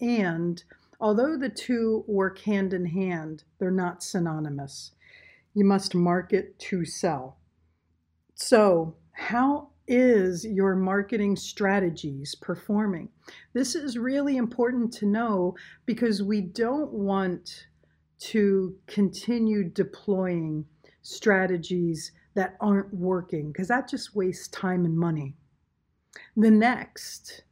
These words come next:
the next question I like to ask myself, what are my prospective clients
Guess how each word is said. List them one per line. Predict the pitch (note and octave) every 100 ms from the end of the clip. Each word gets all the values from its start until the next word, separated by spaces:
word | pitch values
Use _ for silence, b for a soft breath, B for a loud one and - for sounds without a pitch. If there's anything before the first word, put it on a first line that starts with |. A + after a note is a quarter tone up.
| _ _
the | A#3
next | A3+ C4 -
question | - A3+ A3+ A#3 C#4 B3+
I | G#3+
like | F#3 F#3+ G3+ G3+
to | G#3
ask | E3+ F#3+ G#3 - G3+
myself, | F3 E3 - D#3 D#3 - _ b b b b b _ _
what | - G#3 C#4+ D#4+ -
are | G#3 G3+
my | G3 F#3+ F#3
prospective | - G3 E3+ - - F3 F3 - G3 F3+ F3
clients | - - F3+ E3+ E3+ D#3 D3+ - - -